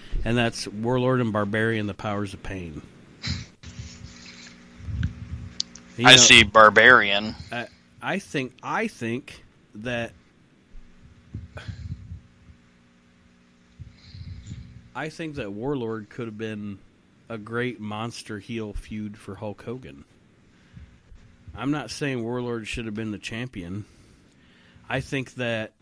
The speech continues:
Speaker 1: something that hurt that guy, because I, and I know, I know, he wasn't, uh, he wasn't a, a masterpiece in the ring, but neither was Andre the Giant, neither was the Earthquake,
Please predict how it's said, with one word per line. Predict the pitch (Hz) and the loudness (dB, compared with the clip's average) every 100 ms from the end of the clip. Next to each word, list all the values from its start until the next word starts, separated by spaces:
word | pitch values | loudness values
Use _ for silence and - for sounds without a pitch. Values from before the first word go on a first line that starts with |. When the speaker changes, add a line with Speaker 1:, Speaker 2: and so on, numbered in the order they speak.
| - - - | -20 -20 -20
Speaker 1:
something | - - 131 131 120 | -12 -4 -4 -4 -6
that | 113 | -6
hurt | - 127 123 - | -8 -8 -8 -4
that | 117 143 | -4 -2
guy, | 113 95 98 107 - - - - - - - - _ - - - - | -4 -4 -4 -6 -8 -20 -20 -20 -20 -20 -20 -20 _ -20 -20 -20 -12
because | 131 131 143 131 | -4 2 2 2
I, | - 131 - - - - - - - - | -6 -12 -10 -12 -12 -14 -16 -18 -10 0
and | 143 | 4
I | 175 | 4
know, | 139 123 135 | 4 2 2
I | |
know, | 117 110 | 0 -2
he | 123 131 | -2 -2
wasn't, | 127 131 127 113 - | -2 -2 -4 -8 -4
uh, | 113 104 101 - - _ _ _ _ - - - - - | -2 -2 -4 -10 -20 _ _ _ _ -20 -20 -20 -18 -6
he | 147 | 0
wasn't | 143 143 135 123 | 2 2 0 -2
a, | 110 110 113 | -2 -2 -4
a | |
masterpiece | 113 120 127 127 - 113 - 131 127 131 | -2 -2 -2 -4 -8 -10 -6 -4 -4 -6
in | 110 | -6
the | |
ring, | 110 170 165 143 | -4 -2 0 0
but | 139 | 0
neither | 139 165 156 | 0 2 2
was | 139 120 | 0 -2
Andre | 131 127 127 131 | -2 -2 -2 -2
the | 120 | -4
Giant, | 107 107 117 104 110 107 | -6 -6 -6 -6 -8 -6
neither | 127 139 | -4 -2
was | 120 113 | -2 -4
the | 113 101 | -4 -4
Earthquake, | 120 127 - 90 101 - - | -4 -8 -12 -10 -10 -10 -14